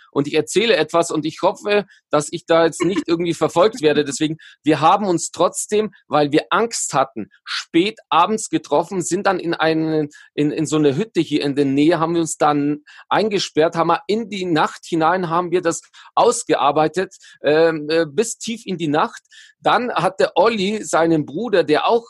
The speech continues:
ähm, ähm, hier in dieser Firma involviert ist, mitten in der Nacht angerufen. Der hat ja geschlafen und er hat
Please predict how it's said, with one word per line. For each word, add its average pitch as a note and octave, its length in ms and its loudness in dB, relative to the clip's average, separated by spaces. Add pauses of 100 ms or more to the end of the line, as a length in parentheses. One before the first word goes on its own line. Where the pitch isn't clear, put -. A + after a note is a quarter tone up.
ähm, D#3 320 0
ähm, D#3 360 2
hier D3+ 240 -4
in E3 80 -2
dieser D#3 220 -4
Firma F3 340 0
involviert D3 540 -4
ist, F#3+ 220 -4 (360)
mitten G#3 360 0
in G3 160 2
der F3 100 6
Nacht D#3 300 -2
angerufen. B3+ 640 -2
Der D#3 120 2
hat - 160 -4
ja E3+ 100 2
geschlafen F3+ 800 0 (240)
und D3+ 180 0
er D#3+ 100 4
hat D#3+ 200 0